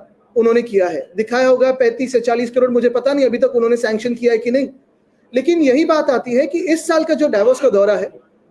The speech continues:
उस टूर पे या ट्रिप पे या छुट्टी पे वो जो लोग लेके जा रहे हैं, पचास लोगों के डेलीगेशन लेके जा रहे हैं। हम महाराष्ट्र में सुनते आए थे पचास खोखे की बात, अभी पचास लोगों को लेके जा रहे हैं, और क्यों लेके जा रहे हैं ये किसी को भी पता नहीं।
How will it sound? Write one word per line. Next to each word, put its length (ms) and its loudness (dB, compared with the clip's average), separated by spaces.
उस 260 0
टूर 220 2
पे 180 0
या 100 2
ट्रिप 320 -2
पे 80 2
या 60 2
छुट्टी 360 -2
पे 180 0
वो 100 0
जो 120 2
लोग 280 0
लेके 220 0
जा 180 0
रहे 140 0
हैं, 140 -2
पचास 400 -2
लोगों 220 0
के 120 2
डेलीगेशन 440 0
लेके 180 -2
जा 120 -6
रहे 100 -10
हैं। 80 -20
हम 120 2
महाराष्ट्र 380 0
में 100 0
सुनते 280 0
आए 180 2
थे 160 -2
पचास 440 -2
खोखे 260 0
की 140 0
बात, 340 -4
अभी 340 0
पचास 460 -2
लोगों 200 0
को 100 -4
लेके 220 0
जा 160 0
रहे 180 2
हैं, 200 -4
और 240 0
क्यों 160 2
लेके 200 -2
जा 140 0
रहे 100 2
हैं 60 0
ये 60 0
किसी 220 -10
को 100 -6
भी 100 -4
पता 240 -4
नहीं। 120 -12